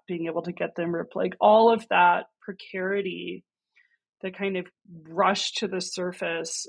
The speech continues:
of food politics. And those things together are woven into the conclusion of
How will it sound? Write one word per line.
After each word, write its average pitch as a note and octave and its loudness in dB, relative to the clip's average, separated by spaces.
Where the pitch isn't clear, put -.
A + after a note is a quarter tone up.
of F#3+ 0
food G3+ 0
politics. E3+ -4
And G3+ 0
those G#3 0
things B3 -2
together G3 0
are A3 4
woven A3+ 0
into G3+ -8
the G3 -10
conclusion F#3+ -8
of F3 -8